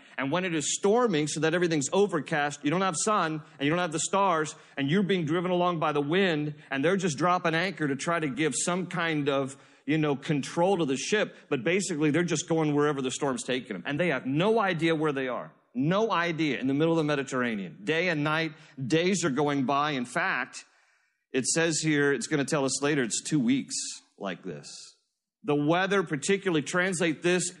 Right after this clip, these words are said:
and then you're in the middle of the Mediterranean, and you don't know which way is up, and you don't know what day it is, and you haven't seen the sun for all these days. I mean, it's miserable. It's miserable. <sighs> And think of everything that goes along with that, too, okay? All right?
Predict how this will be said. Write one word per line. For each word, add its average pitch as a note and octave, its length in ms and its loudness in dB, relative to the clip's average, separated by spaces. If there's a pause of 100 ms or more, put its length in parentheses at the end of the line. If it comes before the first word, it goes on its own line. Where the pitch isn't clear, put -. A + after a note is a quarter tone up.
and C3+ 100 -2
then C#3 120 0
you're C#3 80 0
in C3+ 60 0
the C#3 60 2
middle F3 200 2
of D#3+ 60 0
the D#3 60 0
Mediterranean, D3 760 0
and B2+ 120 -2
you C3 60 2
don't E3 200 0
know D#3+ 100 2
which D3+ 220 -2
way C#3+ 180 0
is C#3 160 0
up, C3+ 180 -2
and C3 80 0
you C3 80 0
don't D3 60 0
know E3 80 2
what D3+ 180 2
day C#3+ 240 2
it C#3+ 60 2
is, C3+ 200 2 (220)
and B2+ 160 -2
you B2+ 60 0
haven't D3+ 340 0
seen D3+ 220 2
the C#3+ 100 4
sun C#3 340 0
for C3 180 0
all C3+ 120 2
these C3+ 200 2
days. B2 300 2
I A2+ 60 -2
mean, C3 180 2
it's D#3 160 -2
miserable. B2 460 -4 (260)
It's C#3+ 180 0
miserable. A2+ 440 -2 (720)
<sighs> - 60 -10 (600)
And C#3 180 -4
think E3 200 -2
of F3 60 0
everything E3 260 2
that C#3+ 140 2
goes C#3+ 180 2
along C3 260 0
with A2+ 140 -4
that, F2+ 240 -4
too, G2 220 -2
okay? A2+ 360 -2 (1300)
All G#2 100 -4
right? B2 220 -2